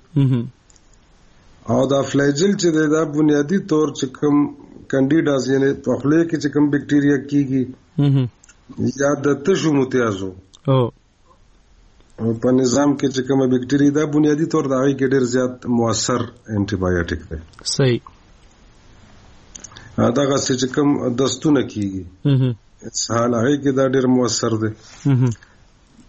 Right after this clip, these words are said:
Speaker 2: اوس زموږ خلکو ته دا پته نشته دی. هغې بعضې خلک موږ دا فکر وګورو، هغه چې ورته موږ کله ولیکو، نو چې زما خېټه ټیک ده، دستونه خو مې نشته دی.
Speaker 1: مهم.
Speaker 2: هغې ته دا پته نه چې دا د دې خولې پخېدلو یا داسې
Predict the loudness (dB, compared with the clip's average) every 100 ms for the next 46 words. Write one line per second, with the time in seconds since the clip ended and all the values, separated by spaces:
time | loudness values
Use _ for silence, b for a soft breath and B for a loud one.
0 | -20 -20 -2 0 2 0 0 0 -2 -2
1 | -2 -2 -2 -2 -2 -4 0 0 0 0
2 | 0 2 2 2 2 0 -2 0 0 0
3 | -2 0 0 2 0 -2 -6 -2 -2 -2
4 | -8 -2 0 2 2 2 2 2 2 2
5 | 0 2 0 0 0 0 0 2 2 2
6 | 2 4 4 2 2 2 0 0 -2 0
7 | -2 -2 0 0 0 0 2 2 2 0
8 | 0 -2 -2 -8 -2 2 2 0 -6 _
9 | _ _ _ _ -20 _ _ -20 -20 -20
10 | -20 -20 -18 -2 0 2 0 0 -2 -4
11 | 0 0 0 -2 -2 -2 0 0 0 0
12 | -2 -2 -2 -2 -2 0 2 4 4 2
13 | 2 0